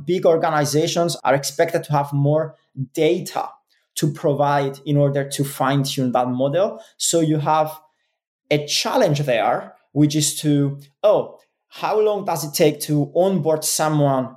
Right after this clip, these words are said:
when there's super long history of systems, code complexity is high, technical debt is very high? And there's an opportunity there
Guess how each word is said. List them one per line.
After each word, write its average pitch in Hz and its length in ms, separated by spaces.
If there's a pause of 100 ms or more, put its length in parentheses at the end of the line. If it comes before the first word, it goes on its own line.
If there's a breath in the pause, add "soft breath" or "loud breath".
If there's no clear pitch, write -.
when 151 460
there's 143 520
super 202 580
long 170 240
history 156 580
of 143 100
systems, 143 960 (220 loud breath)
code 170 280
complexity 151 600
is 143 120
high, 135 420 (280 loud breath)
technical 151 640
debt 143 200
is 127 140
very 131 240
high? 120 340 (560 soft breath)
And 165 280
there's 202 220
an 202 100
opportunity 214 720
there 123 460